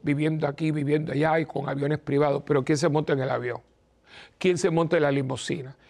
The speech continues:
¿Quién vive en la casa en Beverly Hills o no sé dónde usted viva? ¿Usted ha ido? Porque yo nunca. No,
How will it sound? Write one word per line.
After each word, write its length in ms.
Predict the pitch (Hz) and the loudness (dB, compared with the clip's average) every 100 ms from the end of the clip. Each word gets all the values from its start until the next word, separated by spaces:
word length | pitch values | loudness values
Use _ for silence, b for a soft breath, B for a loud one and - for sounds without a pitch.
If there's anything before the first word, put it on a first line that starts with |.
| b - | b -2
¿Quién 220 | 170 160 | 0 4
vive 220 | 175 170 | 4 4
en 60 | 151 | 2
la 120 | 143 | 2
casa 320 | 151 156 160 | 0 -2 -2
en 120 | 143 | 0
Beverly 440 | 147 147 147 139 113 | 0 2 0 -4 0
Hills 360 | 156 185 160 | 4 4 4
o 100 | 135 | 0
no 140 | 131 156 | -4 -6
sé 140 | - | -4
dónde 220 | 147 143 139 | -2 -2 -4
usted 240 | - 147 | -4 -6
viva? 300 | 127 120 131 _ _ _ _ _ _ _ _ _ _ _ _ - | -4 -6 -8 _ _ _ _ _ _ _ _ _ _ _ _ -10
¿Usted 200 | - 175 | -2 2
ha 100 | 226 | 4
ido? 220 | 330 190 | 2 2
Porque 240 | - 151 | -2 -2
yo 60 | 170 | -2
nunca. 300 | 233 151 156 | -2 0 0
No, 140 | 139 | -2